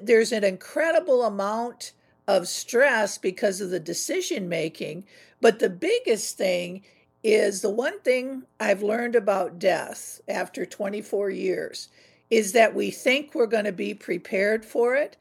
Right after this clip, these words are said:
But the truth is, we never know how we're gonna respond,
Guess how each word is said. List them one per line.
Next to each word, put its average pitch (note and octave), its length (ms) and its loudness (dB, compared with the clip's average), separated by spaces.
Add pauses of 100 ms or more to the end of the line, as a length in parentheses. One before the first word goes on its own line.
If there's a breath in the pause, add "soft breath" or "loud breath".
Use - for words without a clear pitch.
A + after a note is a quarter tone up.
(320 soft breath)
But G3+ 180 6
the F#3+ 100 2
truth D#4+ 440 -2
is, G#3 420 -2 (140)
we B3+ 340 -4
never A#3+ 580 -2
know G#3 440 2
how F#3+ 420 -2
we're G3+ 240 -2
gonna F#3 300 -6
respond, E3 800 -8